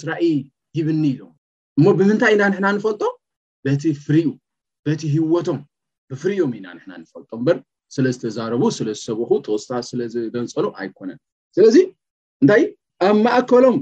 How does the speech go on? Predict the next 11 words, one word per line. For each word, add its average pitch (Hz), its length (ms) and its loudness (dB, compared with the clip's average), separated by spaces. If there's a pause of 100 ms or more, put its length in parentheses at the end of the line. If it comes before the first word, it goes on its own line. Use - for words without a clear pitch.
(380)
መምሃራን 233 500 2
ሓሶት 220 340 -2
ክትንስኦም፣ - 500 -8 (400)
ናብ 285 260 6
ርእሶም 302 400 4
ቁጡፍ 285 340 -2
ጥፍኣት 262 400 0
እናምጽኡ 269 520 0
ድማ 269 160 0 (540)
ክሳዕ 269 380 2
ነቲ 262 280 2